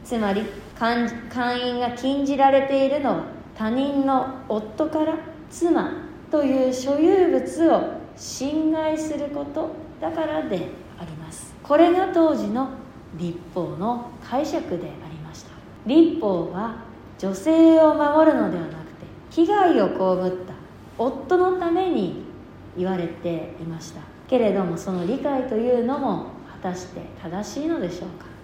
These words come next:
そもそも律法の土台にあるのは神様の愛であります。愛を主軸に実戒は理解されなければな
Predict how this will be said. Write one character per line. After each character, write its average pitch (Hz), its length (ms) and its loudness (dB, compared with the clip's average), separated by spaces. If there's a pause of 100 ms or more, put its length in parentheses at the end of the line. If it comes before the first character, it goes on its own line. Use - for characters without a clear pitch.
(120)
そ - 200 2
も 302 140 6
そ 277 160 0
も 247 220 4 (460)
律 294 320 2
法 214 220 6
の 226 240 4
土 214 160 2
台 285 400 4
に 285 80 -2
あ 320 100 8
る 277 140 6
の 254 140 4
は 196 260 0 (220)
神 427 300 -2
様 285 300 0
の 170 60 -4 (340)
愛 247 260 -4
で 233 80 0
あ 175 60 -2
り 143 60 -6
ま 147 240 -12
す。 - 180 -16 (100)
愛 262 320 6
を 233 40 4
主 247 160 0
軸 247 220 0
に 254 240 4
実 226 260 -6
戒 262 260 6
は 285 460 -2
理 254 120 0
解 233 260 0
さ 220 160 -6
れ 233 100 -4
な 262 140 -4
け 262 160 -6
れ 262 140 -6
ば 220 140 -2
な 160 160 -6